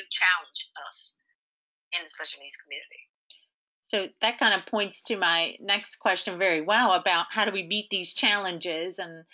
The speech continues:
Speaker 2: I think it's, again, planning from diagnosis day one, right? <laughs>
Speaker 1: Right, right.
Speaker 2: And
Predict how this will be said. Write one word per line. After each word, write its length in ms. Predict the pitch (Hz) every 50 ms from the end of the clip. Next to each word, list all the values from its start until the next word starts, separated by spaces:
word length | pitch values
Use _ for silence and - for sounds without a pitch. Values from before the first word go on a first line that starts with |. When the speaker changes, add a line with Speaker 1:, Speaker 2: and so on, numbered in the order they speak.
| - - - - _ _ -
Speaker 2:
I 160 | - 190 180
think 300 | 175 - 202 185 180 -
it's, 380 | 180 180 175 - - - - -
again, 380 | - 202 - 202 190 180 175 170
planning 540 | - - 220 208 208 202 202 196 190 190 - -
from 540 | 214 190 180 175 170 170 165 160 175 - - _ _ _ _ _ 190 170
diagnosis 840 | - 202 170 185 190 - 165 180 190 190 180 185 - 196 175 170 -
day 240 | - 196 185 170 165
one, 400 | 160 165 160 147 143 156 160 165
right? 320 | 160 165 170 190 208 214
<laughs> 80 | 254 214 - - - 208 226 220 - - 311 320
Speaker 1:
Right, 360 | - 170 156 - - 240 226 - -
right. 180 | - 180 180 -
Speaker 2:
And 80 | -